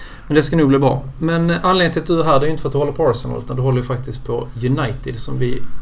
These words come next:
ska möta på Old Trafford på måndag.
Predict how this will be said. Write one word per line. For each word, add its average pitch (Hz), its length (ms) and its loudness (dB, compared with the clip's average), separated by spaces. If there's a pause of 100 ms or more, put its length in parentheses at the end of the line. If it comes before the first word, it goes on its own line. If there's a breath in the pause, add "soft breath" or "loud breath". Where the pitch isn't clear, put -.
(120)
ska - 180 -4
möta 131 380 -2 (240)
på - 180 -2
Old 113 120 -4
Trafford 131 420 -4 (100)
på 110 220 -4
måndag. 127 460 2